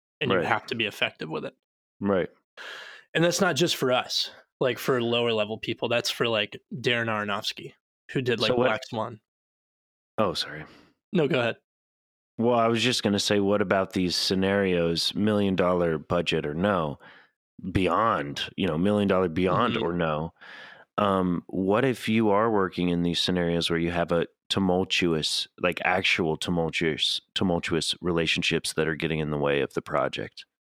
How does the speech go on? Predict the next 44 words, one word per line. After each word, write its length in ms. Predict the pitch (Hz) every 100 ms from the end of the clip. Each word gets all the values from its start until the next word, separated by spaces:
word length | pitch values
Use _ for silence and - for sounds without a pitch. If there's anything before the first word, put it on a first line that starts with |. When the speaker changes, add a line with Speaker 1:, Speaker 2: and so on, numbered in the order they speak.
| _
Speaker 1:
Oh, 200 | - 165
dude. 360 | 147 156 196 135
I 60 | 143
mean, 160 | 151
it's 140 | 151 -
the 100 | 143
Christian 400 | - 147 - 135
Bale 220 | 123 165
clip, 320 | - - 95 110
right? 320 | 107 165 - _ _ - - - _
Speaker 2:
Yeah, 220 | - 110 95
right. 340 | - - -
Speaker 1:
"Oh, 220 | 254 202 156
good 280 | 226 370 294
for 300 | - 277 262
you." 800 | 214 196 233 220 180 143 113 107
Speaker 2:
Right, 300 | 104 110 90
Speaker 1:
You, 120 | 165
you 60 | 175
Speaker 2:
right. 220 | 101 101
Speaker 1:
know 80 | 175
when 80 | 170
he 40 | 165
Speaker 2:
So 60 |
if, 80 | 127
Speaker 1:
screams 300 | 127 151 156
Speaker 2:
if 80 | 151
Speaker 1:
that 80 | 175
Speaker 2:
I 80 | 151
Speaker 1:
at 60 | 143
the 80 |
Speaker 2:
did 100 | 147
that 160 | 135 139
on 160 | 127 123
Speaker 1:
D 40 |
J? 60 | 113
Speaker 2:
set, 400 | - 113 127 113
dude, 400 | 143 143 147 -
would 240 | 120 131 95
you 160 | 113 120
still 320 | - 107 107
be 220 | 110 120
checked 340 | 107 113 -
out? 380 | 101 101 151 208